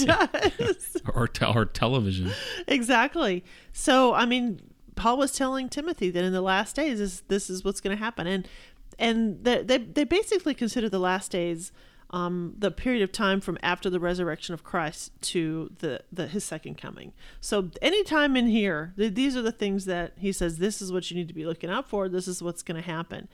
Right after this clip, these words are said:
Speaker 1: And the reason he told Timothy that, and the reason the Holy Spirit told us this through his letter to Timothy, is because he doesn't want us to be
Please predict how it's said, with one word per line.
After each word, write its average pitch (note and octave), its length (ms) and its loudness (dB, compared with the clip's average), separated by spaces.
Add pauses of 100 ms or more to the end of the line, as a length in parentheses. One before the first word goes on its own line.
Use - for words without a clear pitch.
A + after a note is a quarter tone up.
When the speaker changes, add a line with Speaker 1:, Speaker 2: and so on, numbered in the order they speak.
(360)
Speaker 1:
And G#3 160 4
the A3 80 4
reason B3 280 2
he D4+ 120 0
told D4 360 2
Timothy G3+ 400 0
that, F3 240 -2
and A#3 100 -2
the G#3+ 80 -2
reason G#3 360 -2
the G3 80 -2
Holy G3+ 180 2
Spirit G3 400 -2
told F3 260 -2 (140)
us E4 240 0
this - 400 -4
through E4 420 2 (320)
his G3 180 -2
letter F3+ 200 2
to D#3+ 80 -8
Timothy, D#3+ 560 -8 (260)
is A3+ 80 -4
because C#4+ 300 0
he D4 80 0
doesn't B3 380 2
want F3 200 0
us E3+ 220 -4
to - 140 -4
be E3+ 420 -2